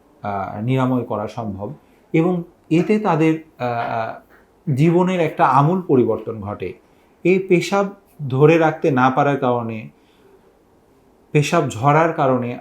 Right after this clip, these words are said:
আসলে আস্তে আস্তে তারা সমাজ এবং জীবন থেকে বিচ্ছিন্ন হয়ে যায়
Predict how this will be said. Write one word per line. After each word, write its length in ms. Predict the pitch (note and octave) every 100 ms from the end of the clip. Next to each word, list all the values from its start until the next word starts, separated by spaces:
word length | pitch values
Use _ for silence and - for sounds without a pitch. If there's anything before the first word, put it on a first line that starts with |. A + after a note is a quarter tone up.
| -
আসলে 400 | C#3 C3 D3+ D3+
আস্তে 280 | B2+ B2+ D3+
আস্তে 220 | C#3 -
তারা 380 | C3 A#2+ A2+ - _ _ -
সমাজ 480 | - F3 F3 F3
এবং 200 | D3+ D3+
জীবন 280 | C#3 C3 C3+
থেকে 220 | B2+ C3
বিচ্ছিন্ন 460 | C3 A#2 - C#3+ B2+
হয়ে 220 | A2 A2+
যায় 280 | G2+ G#2 A#2+